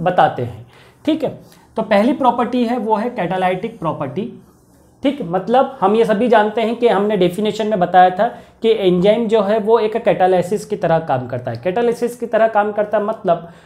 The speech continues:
वो रिएक्शन की स्पीड को गवर्न करता है, ठीक है, या तो वो घटाता है या बढ़ाता है। Generally जो एंजाइम्स हमारी बॉडी में पाए जाते हैं वो सभी रिएक्शंस को स्पीड अप करते हैं, उसकी रिएक्शन की rate of reaction को,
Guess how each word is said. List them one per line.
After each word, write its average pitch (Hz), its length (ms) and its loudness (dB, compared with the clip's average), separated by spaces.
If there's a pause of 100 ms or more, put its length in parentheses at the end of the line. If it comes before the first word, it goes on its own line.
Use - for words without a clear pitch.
(140)
वो 214 100 6
रिएक्शन 220 580 2
की 247 240 -2
स्पीड 240 440 -2
को 262 140 4
गवर्न 175 400 4
करता 127 340 -4
है, - 180 -14 (260)
ठीक 294 180 0
है, - 320 -6
या 165 120 2
तो 180 140 0
वो 185 120 0
घटाता 175 540 2
है 233 220 0
या 240 80 2
बढ़ाता 147 380 2
है। 147 60 -4
Generally 214 400 0 (420)
जो 196 120 4
एंजाइम्स 190 400 2
हमारी 208 220 4
बॉडी 180 280 4
में 185 160 -2
पाए 170 180 2
जाते 170 260 -2
हैं 202 160 -4
वो 196 200 -2
सभी 180 300 0
रिएक्शंस 175 480 -2
को 269 200 0
स्पीड 208 380 0
अप 180 180 4
करते 165 220 0
हैं, 165 60 -2
उसकी 165 180 -8
रिएक्शन 175 440 -4
की 220 120 -2
rate 156 240 -2
of 180 180 -2
reaction 160 400 -8
को, 160 240 -6